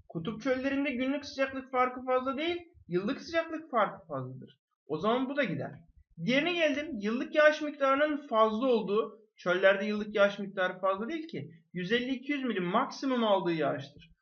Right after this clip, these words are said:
O zaman burada neye ulaşabilir? Nüfusun seyrek olduğu bölgeler cevabımız olur. O zaman cevabımız B şıkkıdır diyebiliriz. Yukarıdaki haritada taranarak gösterilen yerlerde aşağıdaki şekillerden hangisinin yaygın olduğu görülemez demiş.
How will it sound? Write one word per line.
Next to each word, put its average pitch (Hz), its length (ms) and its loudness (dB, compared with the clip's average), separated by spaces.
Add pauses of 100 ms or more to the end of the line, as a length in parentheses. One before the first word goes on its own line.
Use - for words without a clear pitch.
(120)
O 190 140 0
zaman 285 280 6
burada 294 180 4
neye 294 240 4
ulaşabilir? 220 600 0 (240)
Nüfusun 233 580 -2
seyrek 254 440 2
olduğu 196 320 0
bölgeler 160 460 0
cevabımız 175 460 2
olur. 262 200 -2 (260)
O 185 100 -6
zaman 180 260 -4
cevabımız 165 540 0
B 165 140 0
şıkkıdır 165 400 -8
diyebiliriz. 127 580 -12 (640)
Yukarıdaki 269 500 4
haritada 311 420 2
taranarak 277 540 4
gösterilen 233 580 2
yerlerde 180 440 4
aşağıdaki 240 580 0
şekillerden 269 560 0
hangisinin 269 600 -4
yaygın 240 320 2
olduğu 262 420 -2
görülemez 240 640 2
demiş. - 440 -10